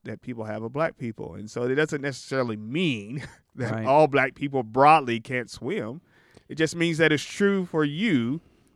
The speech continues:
Speaker 1: in, in this small subset of people that you know. And so people who wanna just really hold fir-, firmly to stereotypes, they're like, "Hey, I'm just, I'm just being honest, man.
Speaker 2: Right.
Speaker 1: All white people can't dance." <laughs>
Speaker 2: See, I'm
Speaker 1: Right?
Speaker 2: gonna, I'm gonna push back.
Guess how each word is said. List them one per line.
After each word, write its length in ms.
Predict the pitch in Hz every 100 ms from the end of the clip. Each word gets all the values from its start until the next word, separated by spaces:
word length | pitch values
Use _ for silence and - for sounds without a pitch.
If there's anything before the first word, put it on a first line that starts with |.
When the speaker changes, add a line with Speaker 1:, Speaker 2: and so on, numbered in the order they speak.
| _ _
Speaker 1:
in, 180 | 139 139
in 140 | 120
this 160 | 143 139
small 400 | 147 147 156 151
subset 540 | - 165 147 - 143
of 100 | 131
people 320 | - 185 156 117
that 220 | 117 123
you 100 | 247
know. 280 | 247 135 - _ _ _ _ _ _ _
And 200 | - 120
so 400 | - 135 131 123
people 320 | - 233 214
who 140 | 190 180
wanna 320 | 165 135 117
just 300 | 113 131 120
really 240 | 143 143
hold 320 | 123 135 139 123
fir-, 300 | 127 131 - _
firmly 400 | 127 135 131 127
to 140 | 117
stereotypes, 800 | - 135 131 127 117 123 120 -
they're 100 | 147
like, 220 | 196 - _ _ _
"Hey, 80 | -
I'm 120 | 185
just, 160 | 147 117
I'm 140 | 143
just 160 | 175 135
being 200 | 139 113
honest, 380 | 143 143 117 107
man. 400 | 107 107 110 110 _ -
Speaker 2:
Right. 240 | 107 104 113
Speaker 1:
All 200 | 165 170
white 220 | 156 151
people 300 | 135 127 127
can't 260 | 120 120 113
dance." 540 | 113 101 98 - - _ _
<laughs> 300 | - - 220
Speaker 2:
See, 80 | 165
I'm 220 | 190 147 - - -
Speaker 1:
Right? 280 | 143 135
Speaker 2:
gonna, 100 | 135
I'm 60 | 190
gonna 80 | 190
push 200 | 165 151
back. 200 | 143 139